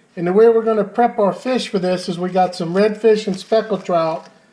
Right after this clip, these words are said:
vacuum sealed. So we're gonna use a technique called, uh, sous vide, which basically is, uh, you put the, uh, sealed fish in a pot of, uh, simmering water and you cook it that way.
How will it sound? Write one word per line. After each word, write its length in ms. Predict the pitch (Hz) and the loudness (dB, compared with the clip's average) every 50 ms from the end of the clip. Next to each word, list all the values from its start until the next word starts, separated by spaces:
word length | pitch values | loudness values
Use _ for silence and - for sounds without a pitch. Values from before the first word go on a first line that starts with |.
| _ _ _ _ _ | _ _ _ _ _
vacuum 480 | - 180 190 202 196 196 220 214 196 190 | -2 0 0 0 0 0 0 2 2 2
sealed. 560 | - - 240 240 226 208 180 170 160 170 - - - _ _ _ _ _ _ _ _ _ _ _ | 0 -2 0 2 4 4 4 4 2 -2 -4 -10 -18 _ _ _ _ _ _ _ _ _ _ _
So 160 | - - 202 | -4 -2 0
we're 80 | 185 185 | 2 2
gonna 140 | 196 202 | 4 4
use 180 | 202 208 202 185 | 4 2 2 0
a 60 | 185 | -2
technique 580 | 190 - - 208 208 190 185 196 202 202 196 196 | -2 0 0 0 0 2 2 2 2 2 0 -2
called, 340 | - 196 196 185 185 180 175 | 0 2 2 2 2 2 2
uh, 200 | 170 160 156 143 | 2 2 2 0
sous 400 | - - - 247 240 233 214 185 | -2 -2 0 2 2 2 4 2
vide, 320 | 208 233 233 214 196 170 | 2 2 2 2 2 2
which 280 | 151 156 156 151 170 170 | 0 0 0 -2 0 0
basically 680 | 196 196 202 196 - - 196 - 196 196 196 190 196 | 2 2 2 2 -2 -6 -6 -2 0 2 4 4 4
is, 300 | 185 185 180 170 165 165 | 4 2 0 -2 -4 -2
uh, 360 | 165 160 151 147 139 135 - - - _ _ _ _ _ _ _ _ _ _ _ | -2 0 0 0 0 -2 -4 -8 -14 _ _ _ _ _ _ _ _ _ _ _
you 120 | - 147 - | -10 -10 -10
put 340 | - - 220 202 196 208 | -2 0 0 0 0 0
the, 180 | 208 190 185 180 | -2 -2 0 0
uh, 380 | 175 170 165 160 151 147 139 - - - _ _ _ _ _ _ | 0 2 2 2 2 2 0 -2 -6 -12 _ _ _ _ _ _
sealed 480 | - - - 226 220 220 220 208 - - | -18 -8 -2 2 4 4 4 2 0 -2
fish 480 | - - 220 214 214 202 202 - - - _ | 0 2 4 4 4 2 0 -6 -14 -18 _
in 180 | 180 190 160 151 | -10 -8 -6 -6
a 60 | 147 | -8
pot 380 | - - 196 190 190 190 190 180 | -6 -2 0 2 2 2 2 2
of, 220 | 180 160 - 160 | 0 -2 0 0
uh, 380 | 160 156 151 143 135 131 123 - - - _ _ _ _ - _ _ _ _ _ | 0 2 2 2 0 -2 -4 -8 -14 -20 _ _ _ _ -20 _ _ _ _ _
simmering 600 | - - - 214 214 214 208 208 208 202 196 196 | -14 -2 0 2 4 4 4 4 4 4 4 4
water 400 | 196 208 208 214 220 220 202 190 | 4 4 4 4 4 4 4 2
and 120 | 175 170 | 2 0
you 80 | 160 156 | -2 -4
cook 280 | - - 214 202 196 208 | -2 0 -2 0 0 -2
it 120 | 185 - | -2 0
that 280 | - 185 185 185 180 170 | 0 2 2 4 2 4
way. 320 | 156 151 143 135 127 117 | 4 2 2 2 0 -4